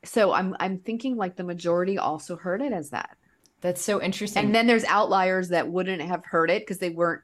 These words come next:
Speaker 1: anywhere near this timeline of ever even knowing that, you
Speaker 2: Right.
Speaker 1: know? But the
Speaker 2: Yeah.
Speaker 1: peop-, the, but the versions of me that would have known this would be the versions of me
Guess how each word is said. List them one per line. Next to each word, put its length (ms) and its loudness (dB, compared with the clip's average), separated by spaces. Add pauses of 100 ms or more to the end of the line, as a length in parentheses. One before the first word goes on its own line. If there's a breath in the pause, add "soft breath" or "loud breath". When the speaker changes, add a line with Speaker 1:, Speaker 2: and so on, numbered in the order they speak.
Speaker 1:
anywhere 360 -2
near 200 -4
this 180 -6
timeline 420 -2
of 100 -6
ever 200 0
even 240 -2
knowing 340 -4
that, 180 -6 (220)
you 80 -4
Speaker 2:
Right. 20 -2
Speaker 1:
know? 300 0 (340)
But 140 2
the 60 -2
Speaker 2:
Yeah. 40 -8
Speaker 1:
peop-, 380 2
the, 80 -2
but 260 -2
the 60 4
versions 360 4
of 60 2
me 140 2
that 120 2
would 100 2
have 100 0
known 240 0
this 160 -4 (120)
would 140 0
be 120 2
the 120 2
versions 460 2
of 120 -2
me 480 -2